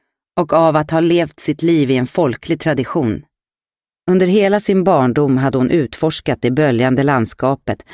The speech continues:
och de mörka skogarna som omgav hemstaden Hessenthal. Hon kunde varenda snirklig stig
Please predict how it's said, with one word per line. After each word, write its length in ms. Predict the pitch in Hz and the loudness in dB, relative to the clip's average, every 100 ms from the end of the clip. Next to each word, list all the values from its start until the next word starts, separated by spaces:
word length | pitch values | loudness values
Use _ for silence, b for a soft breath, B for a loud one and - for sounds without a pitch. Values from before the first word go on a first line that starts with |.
| - | -20
och 260 | - 156 - | -6 -4 0
de 200 | 147 156 | 2 4
mörka 400 | 160 123 - 147 | 2 0 -4 -4
skogarna 680 | - 180 143 131 170 139 | -2 0 0 0 0 0
som 300 | 110 - 113 | -2 -2 -2
omgav 500 | 117 156 120 113 120 | 0 0 0 0 -2
hemstaden 640 | 127 151 113 - 117 117 127 | 0 -2 -2 -2 -4 -2 -2
Hessenthal. 720 | 131 107 - 110 120 90 107 - _ _ _ _ _ _ _ _ _ _ _ _ _ | -2 -2 -2 -4 -4 -6 -8 -14 _ _ _ _ _ _ _ _ _ _ _ _ _
Hon 140 | 143 | -4
kunde 440 | - 170 131 120 135 | 0 2 4 2 0
varenda 480 | 143 147 113 107 | 0 0 0 -2
snirklig 640 | 123 - 175 127 113 - 143 | -4 0 0 0 -4 -4 -4
stig 480 | - - 143 123 | -2 -2 0 -2